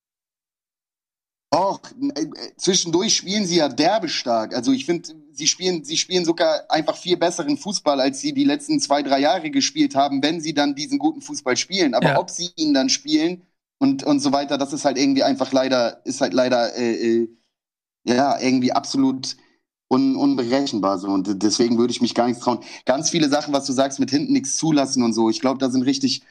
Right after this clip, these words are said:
Speaker 1: tolle Leute irgendwie. Ich glaub, Onana wird sich richtig gut entwickeln die nächsten Jahre. Ich hoffe, man kann den ein bisschen beim H S V, weil das wird ja dann auch spannend.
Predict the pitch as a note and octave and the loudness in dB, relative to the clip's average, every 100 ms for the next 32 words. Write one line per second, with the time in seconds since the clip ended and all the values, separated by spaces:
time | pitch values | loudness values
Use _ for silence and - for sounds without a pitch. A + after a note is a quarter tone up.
0 | - - _ - C3 C3 C3 C3+ B2+ B2 | -20 -20 _ -2 0 2 2 2 2 2
1 | B2+ A#2+ B2 B2+ B2+ B2+ B2 B2 C3+ C3+ | 2 0 0 -2 0 2 2 2 2 2
2 | C3+ C3+ A#2+ C#3 - - D3 C#3 B2+ C#3 | -2 -4 -2 -2 -2 -2 0 2 2 2
3 | D3 C3 C3+ C3+ A#2+ B2+ C3+ C3 A#2+ C3 | 2 2 2 2 0 2 2 2 0 0
4 | C3+ C3 C3 C3 B2 B2+ C3+ B2 A#2+ B2 | 0 2 2 2 2 2 2 2 2 2
5 | B2 - C#3 B2 B2 E3 E3+ E3 D3+ C#3+ | 0 0 0 0 0 0 0 0 2 2
6 | F3 - - G#2 G2+ | 2 0 0 -2 -2